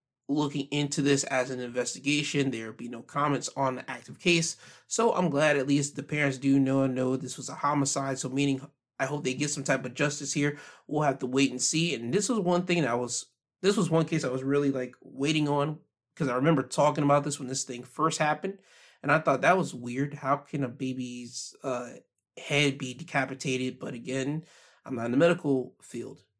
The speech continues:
And for this now to be ruled a homicide, we'll just have to wait and see what happens more down the line. I hope that the, um, parents will get some justice, get some type of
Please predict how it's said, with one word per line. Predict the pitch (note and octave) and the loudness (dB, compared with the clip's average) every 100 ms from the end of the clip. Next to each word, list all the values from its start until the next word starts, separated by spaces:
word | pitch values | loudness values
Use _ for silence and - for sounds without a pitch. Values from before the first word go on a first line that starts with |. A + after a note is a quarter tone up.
| - | -16
And | B2 | -10
for | B2+ | -6
this | B2+ C3+ | -4 -2
now | B2+ | 0
to | B2 | -2
be | B2 | -2
ruled | B2+ B2 | -2 0
a | |
homicide, | A#2+ E3 D#3+ D#3+ D3+ D3 C#3+ - _ _ _ | 2 4 4 2 2 2 -2 -12 _ _ _
we'll | C3+ C#3 | -2 0
just | B2+ | 2
have | B2 | 0
to | C3 | 0
wait | C3 | -2
and | B2 | -2
see | - B2 | -4 -4
what | A#2+ | -4
happens | B2 A#2+ - - - - - - | -4 -4 -6 -10 -12 -20 -20 -2
more | C#3 C3 | 2 2
down | A#2+ A#2+ | 0 -4
the | A#2+ | -2
line. | B2+ B2+ B2+ - | 2 2 0 -4
I | B2 | -4
hope | B2+ B2 | -2 -4
that | C3 | -12
the, | - A#2+ A#2 A#2 - | -10 -10 -10 -16 -16
um, | A#2 A#2 A2 C#3 - _ _ _ | -14 -14 -14 -18 -20 _ _ _
parents | - C3+ C3 - - - _ D3 | 0 2 2 0 -4 -6 _ -8
will | C#3+ C#3 | 0 2
get | C#3 | 2
some | C3 C3+ B2+ | 0 -2 -2
justice, | C3+ C3 - C3 | 0 0 0 -4
get | C3 B2+ | -6 -8
some | C3 A#2+ | -8 -4
type | B2+ | -4
of | B2 | -4